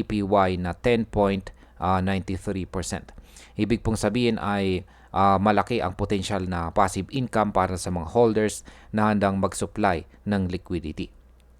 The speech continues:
Base po sa datos, nasa twenty-five thousand dollars worth of shib na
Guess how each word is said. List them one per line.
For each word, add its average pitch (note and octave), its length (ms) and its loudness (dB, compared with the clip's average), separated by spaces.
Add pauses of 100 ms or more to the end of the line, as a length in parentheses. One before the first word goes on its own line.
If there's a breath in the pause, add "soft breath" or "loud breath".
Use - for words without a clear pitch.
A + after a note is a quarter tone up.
(600 loud breath)
Base - 320 4
po G#2+ 140 -4
sa A2+ 100 -2
datos, G2 480 2
nasa A2 320 0
twenty-five G#2+ 560 0
thousand F#2+ 400 2
dollars F#2+ 400 -2
worth A2+ 240 0
of F2 160 -4
shib F#2 320 -2
na A2+ 160 0